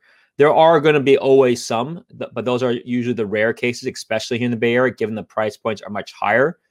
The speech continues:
to begin with. Generally, these are that, that are underwater are the ones typically that are leveraging, like, a really low down payment.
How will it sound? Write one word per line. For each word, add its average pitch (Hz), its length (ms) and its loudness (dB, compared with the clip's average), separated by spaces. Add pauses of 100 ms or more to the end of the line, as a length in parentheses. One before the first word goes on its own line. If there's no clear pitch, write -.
(220)
to 120 100 -4
begin 104 320 -2
with. 80 300 -12 (420)
Generally, 151 460 2
these 147 240 2
are 131 120 6
that, 120 320 -2
that 117 140 -2
are 117 180 -2
underwater 120 840 0 (300)
are 123 120 0
the 117 120 0
ones 110 420 0
typically 180 560 0
that 110 180 0
are 113 120 0
leveraging, 110 520 -2
like, 107 160 -10
a 101 60 -6
really 107 340 -2
low 104 240 -4
down 98 280 -6
payment. 95 560 -8